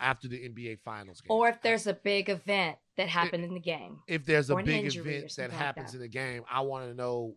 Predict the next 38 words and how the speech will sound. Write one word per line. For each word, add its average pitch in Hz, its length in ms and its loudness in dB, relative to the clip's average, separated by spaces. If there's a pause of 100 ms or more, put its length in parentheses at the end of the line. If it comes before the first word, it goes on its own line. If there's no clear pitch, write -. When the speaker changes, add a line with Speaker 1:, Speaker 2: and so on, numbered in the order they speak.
Speaker 1:
like, 113 280 -6
what 131 160 -2
it 120 100 -6
is 117 180 -4
that 104 120 -14
they're 107 160 -6
thinking. 107 480 -12
You 104 100 -18
know, 101 160 -14
I 135 100 -4
can 160 140 -8
watch 135 240 -4
Speaker 2:
Yeah. 139 140 -10
Speaker 1:
analysts 127 420 -8 (1000)
uh, 151 120 -4 (140)
drum 147 240 2
up 135 120 0
the 127 80 -10
game 131 260 -6
and 113 80 -12
talk 127 200 -6
about 117 200 -6
the 113 80 -14
game 117 480 -4 (760)
without 135 560 2
the 127 80 -8
players' 123 340 0
participation 127 760 0
in 87 120 -8
it. 82 120 -18 (260)
But 151 380 6 (1300)
it's 185 200 0
a 165 100 -4 (680)
part 196 420 8
of 147 160 2
your 131 100 -4
job. 110 480 4 (1300)
And 139 460 2